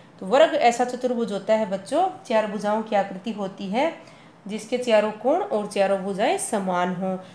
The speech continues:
तो इसके लिए बच्चों, सबसे पहले आपको एक वृत्त खींचना है। तो वृत्त खींचने के लिए जैसे हमने यहाँ पर प्रकार रख लिया है और हम इस तरह से पेंसिल की तरफ से इसको घुमाएंगे तो एक वृत्त की आकृति इस तरह से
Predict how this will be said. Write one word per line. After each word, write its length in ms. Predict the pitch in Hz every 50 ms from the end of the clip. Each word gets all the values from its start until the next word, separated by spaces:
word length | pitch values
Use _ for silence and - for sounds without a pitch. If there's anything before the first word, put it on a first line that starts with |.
| - - - - - - - - -
तो 220 | - 202 202 202 -
इसके 280 | 262 269 - - 339 320
लिए 160 | 285 302 285
बच्चों, 240 | 202 196 190 - 196
सबसे 300 | - 254 240 - - 226
पहले 340 | - 202 196 190 190 196
आपको 440 | - - 190 185 185 - - 214 202
एक 220 | - 196 190 190 190
वृत्त 320 | 180 185 190 185 - 330
खींचना 460 | 320 - - 220 185 - - 175 175 175
है। 220 | 170 185 208 247 269 262 - - - - - - - - - -
तो 200 | - 190 185 185 180
वृत्त 240 | 185 240 277 277 -
खींचने 320 | - 277 269 262 262 277
के 100 | 262 269
लिए 200 | 254 247 247 254
जैसे 240 | 233 233 233 - 233 208
हमने 360 | 202 190 185 185 196 202 196
यहाँ 280 | 190 185 180 180 180
पर 140 | 175 - 185 175
प्रकार 460 | - 190 180 175 - 254 311 330 277
रख 220 | 240 202 - -
लिया 260 | 180 170 170 175 175 185
है 220 | 196 240 285 311 311 - - - - - - - - - - - -
और 280 | 185 180 180 185 185
हम 320 | 180 180 185 185 185 180 -
इस 200 | 226 233 226 -
तरह 180 | - 285 180 180
से 320 | - - 220 269 339 381 370 - - - - - - - - - - - - - - - -
पेंसिल 340 | 208 208 202 190 208 220 220
की 80 | 202 208
तरफ 240 | - 196 196 190
से 120 | - - 208
इसको 220 | 196 - - 214
घुमाएंगे 680 | 185 180 190 190 180 180 175 185 226 277 302 330 359 370 359
तो 200 | 359 - 226 202
एक 240 | - 180 185 180 196
वृत्त 300 | 180 190 202 202 - - -
की 80 | - 190
आकृति 460 | 180 175 175 - 180 170 - - 202
इस 240 | - 202 180 - -
तरह 140 | 185 185 180
से 200 | 180 - 269